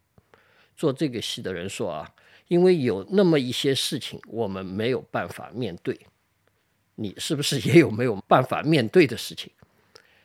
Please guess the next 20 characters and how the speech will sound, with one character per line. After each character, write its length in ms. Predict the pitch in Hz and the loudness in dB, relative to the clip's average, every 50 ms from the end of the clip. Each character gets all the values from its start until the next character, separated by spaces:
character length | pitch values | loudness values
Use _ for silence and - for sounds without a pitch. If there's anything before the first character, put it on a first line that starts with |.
| _ _ _ _ _ | _ _ _ _ _
因 120 | 143 147 | -2 -2
此， 180 | 143 - - - - | -2 -2 -6 -4 0
对 100 | 180 160 | 0 0
不 100 | 143 131 | 0 -2
起， 280 | - - - - - _ - - - _ | -4 -6 -8 -8 -12 _ -20 -20 -20 _
想 200 | - - 110 104 | -4 -2 -2 0
看 240 | - - 180 143 139 | 0 0 0 0 0
翘 400 | - - - - 226 185 123 107 | -2 -6 -4 0 0 2 2 0
臀 320 | - - - - - 127 147 | -4 -8 -12 -10 -8 -6 -4
的 120 | 165 - - - _ _ _ _ _ | -4 -6 -6 -12 _ _ _ _ _
那 160 | 180 175 143 - | 0 0 0 0
次 280 | - - - - - _ _ | -2 -6 -10 -10 -14 _ _
让 280 | 277 147 135 113 104 | -4 -2 -2 -2 -2
你 60 | 87 | -4
们 160 | 76 71 - - | -8 -12 -12 -12
失 220 | - - - 117 | -12 -8 -6 -4
望 240 | 127 127 92 76 - | -2 -2 -2 -4 -8
了。 80 | - - _ _ _ _ _ _ _ _ _ _ _ _ _ _ _ _ _ _ _ - - - _ _ _ _ _ _ _ _ _ _ _ _ _ _ _ _ _ _ _ _ _ _ _ _ _ _ - - _ _ _ _ | -14 -20 _ _ _ _ _ _ _ _ _ _ _ _ _ _ _ _ _ _ _ -20 -20 -20 _ _ _ _ _ _ _ _ _ _ _ _ _ _ _ _ _ _ _ _ _ _ _ _ _ _ -20 -20 _ _ _ _
今 220 | - - 226 226 208 | 0 4 6 6 6
天 480 | 160 196 196 202 208 202 196 190 170 | 6 8 8 8 8 8 6 4 0